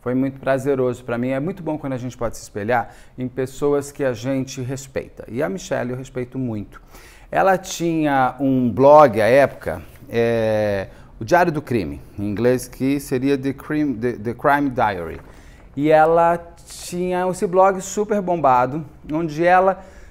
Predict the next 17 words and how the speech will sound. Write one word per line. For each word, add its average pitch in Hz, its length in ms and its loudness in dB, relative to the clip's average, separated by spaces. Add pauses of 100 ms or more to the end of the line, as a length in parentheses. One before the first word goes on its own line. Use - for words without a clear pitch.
(160)
trabalhava 202 520 6
essencialmente 214 840 2
crimes 202 380 -4
não 202 200 0
resolvidos, 151 720 -4
os - 100 -12
famosos 165 540 -2
cold 165 340 -4
cases. - 640 -12 (440)
Crimes 214 320 -2
que 208 120 -6
não 208 200 -2
tinham 202 680 -4 (260)
tido, 165 1160 0
é, 147 420 -4
é, 139 60 -4
justiça. 143 640 -6